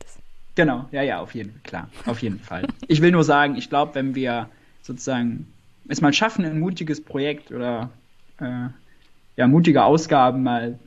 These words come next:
Speaker 2: äh, sozusagen durchzubringen und sehen, ah, das hat einen positiven, realen Effekt nachher für die Leute und für die Gesellschaft, dann ist es so ein bisschen, dann trauen wir uns auch mehr. Aber es ist ein ewig langer Prozess, der, ja, sehr müßig ist.
Speaker 1: Also mehr Mut.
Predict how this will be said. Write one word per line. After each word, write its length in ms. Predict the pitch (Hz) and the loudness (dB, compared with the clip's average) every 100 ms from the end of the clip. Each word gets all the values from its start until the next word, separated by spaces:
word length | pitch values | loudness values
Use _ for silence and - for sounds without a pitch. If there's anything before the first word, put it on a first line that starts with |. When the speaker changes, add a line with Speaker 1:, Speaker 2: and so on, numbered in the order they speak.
| - - | -20 -16
Speaker 2:
äh, 200 | 143 - | -14 -8
sozusagen 380 | 131 120 120 120 | -6 0 2 6
durchzubringen 600 | 156 - 151 151 151 135 | 4 4 2 4 4 4
und 100 | 123 | 4
sehen, 260 | 143 139 | 4 4
ah, 220 | - 139 | 2 2
das 160 | 123 120 | 0 -4
hat 60 | - | -8
einen 120 | 117 | -4
positiven, 540 | 147 143 131 131 131 | -2 -2 -2 0 2
realen 360 | 120 110 127 127 | 2 2 2 0
Effekt 340 | - 165 165 | -2 -4 -2
nachher 260 | 135 127 127 | -4 -4 -6
für 120 | 139 | -4
die 100 | 123 | -2
Leute 320 | 117 131 139 | 0 0 -2
und 120 | 120 | -6
für 280 | 120 120 117 | -6 -6 -6
die 140 | 117 110 | -6 -8
Gesellschaft, 600 | 107 107 123 120 107 - - - - _ | -2 -2 0 -2 -6 -8 -20 -20 -20 _
dann 180 | 139 117 | 2 2
ist 140 | 120 | 0
es 80 | 127 | -4
so 80 | 117 | -4
ein 40 | |
bisschen, 520 | 113 113 117 110 107 - | -4 -4 -4 -4 -4 0
dann 160 | 123 | 0
trauen 320 | 123 120 123 | 2 4 4
wir 100 | 120 | 4
uns 160 | 110 110 | 0 -6
auch 180 | - - | -8 -8
mehr. 200 | 101 92 | -6 -4
Aber 80 | 107 | -2
es 100 | 120 | 0
ist 140 | 123 | 2
ein 380 | 123 120 117 - | 4 4 2 -4
ewig 360 | 127 127 120 120 | 0 4 4 2
langer 520 | 120 117 117 113 107 107 | 2 4 2 0 -4 -6
Prozess, 580 | - 113 - 127 107 - | -8 -8 -4 -4 -4 -8
der, 360 | 107 104 95 104 - _ _ _ | -6 -2 -2 -4 -8 _ _ _
ja, 260 | 104 85 - | -6 -6 -2
sehr 160 | 123 | 4
müßig 320 | 107 104 104 | 6 4 0
ist. 240 | 110 117 - _ _ _ _ - - | -4 -8 -12 _ _ _ _ -20 -4
Speaker 1:
Also 180 | 165 196 | 0 4
mehr 180 | 202 214 | 6 8
Mut. 360 | 240 262 - | 10 8 4